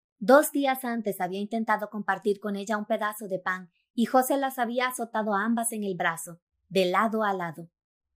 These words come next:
Tenían heridas gemelas que les incomodaban para dormir.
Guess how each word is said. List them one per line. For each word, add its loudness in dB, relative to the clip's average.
Tenían 4
heridas 0
gemelas -4
que -4
les -2
incomodaban -4
para -2
dormir. -14